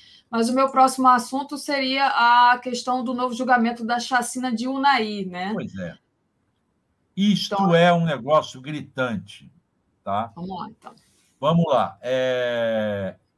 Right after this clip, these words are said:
Speaker 2: Unai foi em dois mil e quatro. Espera aí que eu vou...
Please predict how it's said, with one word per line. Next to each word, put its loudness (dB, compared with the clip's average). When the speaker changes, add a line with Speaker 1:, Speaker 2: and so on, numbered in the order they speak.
Speaker 2:
Unai 2
foi -2
em 0
dois -2
mil -2
e -2
quatro. -4
Espera -12
aí -14
que -20
eu -16
vou... -16